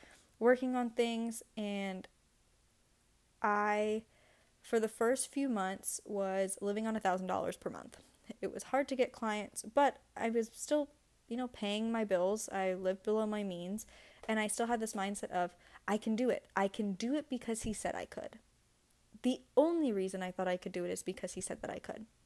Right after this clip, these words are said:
And so I got to a point where I was able to make, like, a decent amount of money per month,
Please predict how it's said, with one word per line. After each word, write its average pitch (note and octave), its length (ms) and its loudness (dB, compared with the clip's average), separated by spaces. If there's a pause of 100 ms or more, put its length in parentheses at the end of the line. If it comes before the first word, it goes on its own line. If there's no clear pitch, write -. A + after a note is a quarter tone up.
(960)
And G3 280 -4 (420)
so - 140 0
I A3 80 6
got A3 260 0
to A#3 100 -2
a G#3+ 40 -2
point D4 380 0 (100)
where G#3 500 2 (460)
I A3+ 140 4
was B3 200 2
able A3 320 2
to G#3+ 460 -2 (160)
make, A#3+ 560 0 (520)
like, G3+ 220 -4 (220)
a G#3 440 2 (800)
decent D#4+ 480 2
amount A#3 400 -2
of G#3 420 4
money G3+ 300 -4
per G3 200 -6
month, D#3+ 360 -10